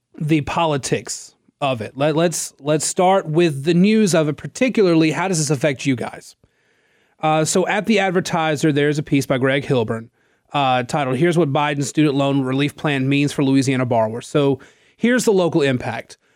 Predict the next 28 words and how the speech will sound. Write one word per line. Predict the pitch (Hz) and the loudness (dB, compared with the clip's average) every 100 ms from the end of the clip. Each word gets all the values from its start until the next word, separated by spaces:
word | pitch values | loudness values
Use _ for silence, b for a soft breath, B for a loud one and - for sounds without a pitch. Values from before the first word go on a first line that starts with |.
| _ _ | _ _
Hundreds | - 208 220 202 | -4 0 2 0
of | - | 0
thousands | 190 175 156 151 | 0 0 0 0
of | 131 | 2
Louisiana | 143 151 160 156 | 4 4 2 0
borrowers | 139 135 135 131 131 | 0 2 2 2 2
are | 131 127 | 0 0
eligible | - 208 220 143 131 117 | 0 2 4 2 0 0
to | 120 | 0
have | 147 123 | -2 -2
a | |
portion | 117 - 180 - | -2 0 0 2
of | 165 | 0
their | 143 | 0
student | 139 156 143 | 0 0 0
loan | 131 131 | 0 0
debt | 127 131 123 | 0 0 -2
wiped | 120 135 151 156 | -2 -2 0 -2
out | 139 | -2
under | 127 139 147 | -2 0 0
a | 147 | 0
plan | - 131 123 | -2 -2 0
announced | 123 123 - | 0 -2 -4
Wednesday | 135 127 131 | -4 -2 0
by | 123 135 | -2 -2
President | - 120 120 131 120 | -2 -4 -2 -2 -2
Joe | 117 | -2
Biden. | 117 151 147 113 | 0 -2 -2 -4